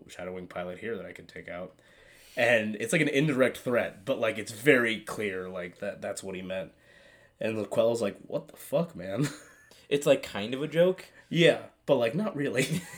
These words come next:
Speaker 2: Yeah. 'Cause, like, that's his whole thing, is that, like,
Speaker 1: Yeah.
Speaker 2: that's why he came back, really.
Speaker 1: Yeah, I mean, he
Speaker 2: Like,
Speaker 1: got
Speaker 2: mon-,
Speaker 1: paid to,
Speaker 2: money
Speaker 1: but, yeah.
Speaker 2: and the chance to take out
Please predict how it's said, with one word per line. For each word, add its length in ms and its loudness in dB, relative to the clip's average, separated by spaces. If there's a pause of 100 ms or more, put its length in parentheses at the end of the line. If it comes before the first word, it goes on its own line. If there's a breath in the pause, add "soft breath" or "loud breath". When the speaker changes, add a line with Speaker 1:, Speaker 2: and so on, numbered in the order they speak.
(120)
Speaker 2:
Yeah. 480 6 (400 loud breath)
'Cause, 100 0
like, 140 6
that's 140 0
his 160 4
whole 180 0
thing, 260 -4
is 180 -12
that, 340 -4
like, 160 0
Speaker 1:
Yeah. 40 -2
Speaker 2:
that's 280 2
why 260 0
he 100 -4
came 200 -6
back, 260 -6
really. 320 -6
Speaker 1:
Yeah, 140 -12
I 80 -6
mean, 100 -2
he 80 2
Speaker 2:
Like, 140 2
Speaker 1:
got 20 -4
Speaker 2:
mon-, 160 2
Speaker 1:
paid 220 2
to, 120 -8
Speaker 2:
money 360 2
Speaker 1:
but, 40 -2
yeah. 160 0
Speaker 2:
and 320 -4
the 160 -6
chance 380 -8
to 120 -8
take 260 -6
out 260 -6